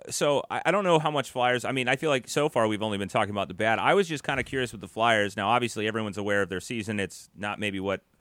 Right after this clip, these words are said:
well, it's not what anyone really expected, I think, but it's much worse than that, I think, to an extent as well. But is there still, two, I guess two part, is there still room or reason for optimism for the Flyers organization going forward? And part two, are there any fans who are optimistic at all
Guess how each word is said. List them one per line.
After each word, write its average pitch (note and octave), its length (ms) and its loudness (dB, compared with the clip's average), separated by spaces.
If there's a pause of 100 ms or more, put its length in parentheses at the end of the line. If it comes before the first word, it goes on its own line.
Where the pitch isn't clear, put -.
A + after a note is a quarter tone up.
(380)
well, G2+ 160 -2
it's - 140 -8
not C#3 220 2
what B2 120 0
anyone A#2 280 0
really F#2 220 -2
expected, G2 400 -4
I F2 80 -4
think, F2 220 -8
but F#2+ 100 -4
it's F2+ 160 -10
much A#2 180 -6
worse G#2 220 -8
than G2 80 -12
that, E2+ 220 -6
I F2 100 -8
think, F#2 220 -12
to G2 120 -10
an F#2 80 -8
extent F2+ 380 -6
as E2+ 100 -10
well. G2+ 260 0 (300)
But C#3+ 280 2 (120)
is C3 200 -6
there D#3 140 -4
still, G#3+ 520 0 (240)
two, - 180 -6
I D3+ 60 4
guess D3+ 180 -4
two E3+ 160 -8
part, B2 260 0 (220)
is C#3 140 -6
there F#3+ 100 -4
still B3+ 280 0
room F#3 400 0
or C3+ 160 0
reason D#3 380 -4
for A#2+ 160 -4
optimism G#2+ 680 0
for G#2+ 160 -8
the F#2 80 -4
Flyers G2 340 -4
organization F#2+ 520 -6
going F2 240 -6
forward? E2+ 440 -6 (240)
And D#3+ 360 0 (180)
part C3+ 240 -2
two, D#3+ 240 0
are B2+ 140 0
there C#3 160 -2
any D#3+ 200 -4
fans D3 460 -2
who B2+ 100 -4
are A#2+ 80 0
optimistic A2 520 -4
at G2+ 100 0
all F#2+ 320 0